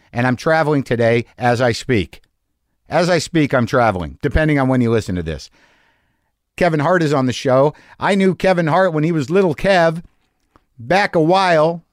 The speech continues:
I remember when he first got to New York, got a lot of opportunities, shot right up to the top of the flagpole, and then just was taken down.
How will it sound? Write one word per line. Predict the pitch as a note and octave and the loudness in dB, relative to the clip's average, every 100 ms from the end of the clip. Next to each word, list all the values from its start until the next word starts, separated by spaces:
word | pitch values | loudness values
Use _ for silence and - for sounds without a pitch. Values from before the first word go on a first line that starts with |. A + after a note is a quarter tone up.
| - | -6
I | C#3 | -2
remember | E3 F3+ E3 | 0 0 0
when | E3 | 0
he | |
first | D3+ F#3+ F3+ - | 0 0 0 0
got | F#3 | 0
to | - | 0
New | C#3+ | -2
York, | D3+ F3+ F#3+ - | 0 2 0 0
got | D#3+ | 0
a | |
lot | D#3 E3+ | 2 2
of | D#3+ | 2
opportunities, | E3 D3+ C#3 - F#3+ F3+ F#3 - - - - | 0 0 -4 -2 -2 -2 -4 -8 -14 -18 -16
shot | - G3+ G#3 F3+ | -4 0 0 0
right | F#3 G#3 | 0 2
up | G#3 G#3+ - | 2 0 -2
to | |
the | D3+ | -6
top | - F#3+ G3+ E3+ | -4 -2 -2 -4
of | |
the | D3 | -4
flagpole, | F#3 G3 G3+ - F#3 G3+ A3 - _ _ _ - | 0 2 0 0 2 2 2 -2 _ _ _ -6
and | C#3 | 0
then | E3+ G#3 G3 D3 | 2 2 -2 -6
just | C3+ C#3+ C#3+ D3 | -4 -2 -2 -2
was | C3+ C3 A#2+ | 0 0 0
taken | E3+ G3 G3 D#3+ | -2 0 0 2
down. | C#3+ F#2+ C2+ | 2 0 -6